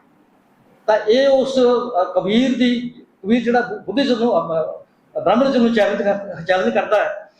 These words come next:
ਇਹ ਕਹਿੰਦਾ ਕਿ ਤੁਸੀਂ ਵੀ ਉੱਥੋਂ ਆਏ ਹੋ ਜਿੱਥੋਂ ਮੈਂ ਪੈਦਾ ਹੋਇਆ, ਫਿਰ ਵਿਤਕਰਾ ਕਾਹਦਾ? ਉਸ ਵਿਤਕਰੇ ਤੇ ਅਨੁਸ਼ਾਸਨ ਨੂੰ ਲੈ ਕੇ, ਅ, ਇਹ ਮੂਵਮੈਂਟ ਖੜੀ ਹੋਈ, ਜਿਹਦੇ, ਜਿਹਦੇ ਉੱਪਰ ਸਾਡਾ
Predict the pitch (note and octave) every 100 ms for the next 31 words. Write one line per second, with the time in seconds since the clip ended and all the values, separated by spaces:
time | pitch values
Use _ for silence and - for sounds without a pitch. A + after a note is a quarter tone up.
0 | _ _ - - - - - C#4+ - G3+
1 | A3 A3 G#3+ G#3 - _ _ _ F3 A3+
2 | A3 G3+ G3+ F#3 F#3 F#3 F#3 F#3 E3 F3
3 | E3+ E3+ D#3 F3 G#3 - _ E3 F#3+ E3+
4 | - G#3 G#3 E3+ E3 D#3+ - - - G#3+
5 | - F3+ F3 A3+ A3 G#3+ F#3+ F3 F3 F3
6 | A#3 A3 E3+ E3 D#3+ E3 - - _ _
7 | _ _ _ _ _ _ _ _ - -
8 | D3+ D3 F3 D#3+ D#3 F3 E3+ E3+ G#3+ E3+
9 | G3 E3+ E3 _ _ _ - G3 G3+ G3+
10 | G3+ G3+ G3 G3+ G3+ F3+ E3+ F3 E3+ -
11 | -